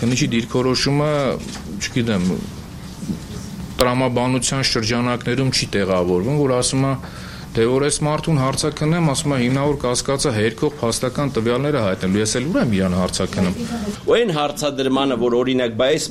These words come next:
Speaker 2: մարդուն ինչի չեք հարցաքննել, այն մարդուն ինչի չեք հարցաքննել", մեզ տրվող պատասխանը շատ ուղիղ է ու դիպուկ։ "Չենք հարցաքննել, որովհետև մտավախություն ունենք, որ այդ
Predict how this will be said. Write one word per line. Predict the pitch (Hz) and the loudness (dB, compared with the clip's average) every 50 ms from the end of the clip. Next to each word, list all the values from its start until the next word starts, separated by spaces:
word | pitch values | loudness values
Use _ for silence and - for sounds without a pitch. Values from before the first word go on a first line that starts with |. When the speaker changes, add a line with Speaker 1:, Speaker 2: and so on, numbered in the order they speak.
| 131 123 | 0 0
Speaker 2:
մարդուն | 120 110 - - 123 120 117 | 0 0 0 0 0 2 2
ինչի | 113 110 131 117 - | 2 0 -2 -4 -2
չեք | - 110 101 104 101 98 | -2 -2 -2 0 0 0
հարցաքննել, | 98 95 - - 104 98 - - 110 101 101 104 101 107 139 151 | 0 -2 0 -2 -2 -2 -2 -2 0 2 2 2 2 2 2 2
այն | 151 139 127 | 2 2 2
մարդուն | 117 110 - - 120 110 101 101 | 0 -2 -2 -2 -2 0 2 0
ինչի | 98 - 98 85 - | 0 -2 -4 -4 -4
չեք | 90 82 - 90 87 | -6 -4 -2 -2 -2
հարցաքննել", | 87 85 - - 98 87 - - 113 123 143 180 233 294 294 - - - - - 135 | -2 -2 -2 -2 -2 -2 -2 -2 0 2 2 2 2 2 0 -6 -12 -16 -6 0 0
մեզ | 175 185 180 - | 0 0 2 0
տրվող | 170 156 147 151 147 147 - - | -2 0 2 0 0 0 0 0
պատասխանը | 127 127 - - 127 131 - - 156 208 247 226 - | 0 0 0 -2 -2 -2 0 -2 0 0 2 2 2
շատ | 226 233 233 - - 151 139 | 0 0 -2 -2 -2 0 0
ուղիղ | 131 127 135 131 120 139 | 2 2 0 -2 0 0
է | 180 202 | 0 2
ու | 185 185 180 123 107 | 2 2 2 2 2
դիպուկ։ | 135 135 - - 101 85 - - - - - - - - - | 0 0 0 0 -4 -4 -4 -8 -16 -18 -20 -14 -8 -2 0
"Չենք | 156 156 165 - 147 151 | 2 2 2 2 2 0
հարցաքննել, | 156 156 - - 165 160 - 175 175 185 202 220 233 180 110 120 | 0 0 0 -2 -2 -2 0 0 0 2 2 2 2 2 2 4
որովհետև | 123 131 139 131 - 143 131 - 143 135 127 127 - - - - - - - 156 | 4 4 2 2 0 -2 0 2 2 0 0 0 -4 -14 -18 -18 -8 -2 0 0
մտավախություն | 160 160 170 165 147 151 147 143 - 156 160 - 156 151 156 165 | 2 2 0 2 2 0 -2 0 -2 -6 -4 -2 -2 0 2 2
ունենք, | 175 196 226 220 - 143 | 2 2 0 0 0 2
որ | 143 139 147 | 2 2 2
այդ | 139 143 143 | 2 2 2